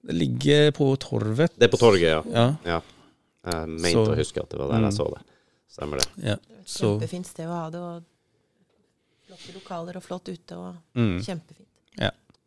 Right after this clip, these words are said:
Speaker 2: Det er bra.
Speaker 1: Så det borde man, eh, borde man kolla opp.
Speaker 2: Det er ikke, det er ikke så langt fra deg dit heller.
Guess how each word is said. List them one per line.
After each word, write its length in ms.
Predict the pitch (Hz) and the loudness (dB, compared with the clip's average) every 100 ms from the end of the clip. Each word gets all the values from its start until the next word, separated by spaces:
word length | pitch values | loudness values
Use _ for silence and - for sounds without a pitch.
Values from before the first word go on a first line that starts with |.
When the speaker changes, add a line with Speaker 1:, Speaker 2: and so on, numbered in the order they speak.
| - | -2
Speaker 2:
Det 60 | |
er 40 | - | 2
bra. 140 | - | 2
Speaker 1:
Så 160 | - - | 0 -4
det 180 | - | -2
borde 200 | 58 - | 0 -2
man, 300 | 60 60 60 | -2 -4 -4
eh, 360 | 120 123 123 123 - _ _ _ _ _ _ _ - | -6 -6 -6 -8 -12 _ _ _ _ _ _ _ -12
borde 120 | 123 | -8
man 100 | 131 | -8
kolla 240 | - 156 | -6 -4
opp. 80 | - - _ _ _ | -4 -8 _ _ _
Speaker 2:
Det 100 | 139 | 2
er 40 | |
ikke, 160 | 117 104 | 4 2
det 100 | - | 2
er 40 | 135 | 4
ikke 60 | 117 | 6
så 0 | |
langt 200 | 98 90 | 4 2
fra 120 | 73 | -2
deg 180 | 71 78 | 2 2
dit 140 | 58 - | 2 0
heller. 200 | 82 | -2